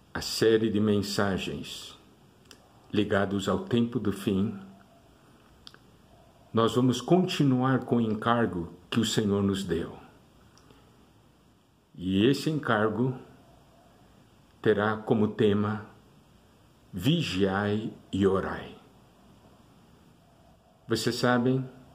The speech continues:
vigiai e orai é um mandamento do Senhor para os tempos finais.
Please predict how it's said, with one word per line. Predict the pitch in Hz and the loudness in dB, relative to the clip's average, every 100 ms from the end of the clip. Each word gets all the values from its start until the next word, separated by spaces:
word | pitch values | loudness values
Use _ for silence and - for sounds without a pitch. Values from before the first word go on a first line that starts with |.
| - - - - - - - - - - - - - 117 | -20 -20 -20 -20 -20 -20 -20 -20 -20 -20 -20 -20 -20 -2
vigiai | 113 151 127 113 131 147 | 2 2 2 2 2 4
e | 156 | 6
orai | 143 131 117 98 - | 6 4 2 2 4
é | 117 | 4
um | |
mandamento | 117 117 113 107 107 147 165 156 | 6 4 4 4 4 2 0 -4
do | 143 | -6
Senhor | - 147 135 123 95 92 - - - - - - - - - - - - - | 0 2 4 2 0 -2 -12 -20 -20 -20 -20 -20 -20 -20 -20 -20 -20 -20 -4
para | 101 | -2
os | 101 - | -2 -2
tempos | - 95 - 98 - | -2 -2 -2 -4 -2
finais. | 87 80 73 78 - - - | -2 -4 -6 -12 -14 -16 -18